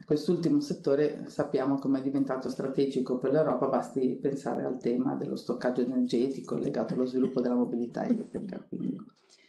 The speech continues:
Eh, per quanto riguarda Francesco, vi dico solo che il suo curriculum è lungo cinquantadue pagine,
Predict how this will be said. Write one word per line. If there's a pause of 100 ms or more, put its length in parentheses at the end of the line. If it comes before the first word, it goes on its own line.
(800)
Eh,
per
quanto
riguarda
Francesco,
vi
dico
solo
che
il
suo
curriculum
è
lungo
cinquantadue
pagine,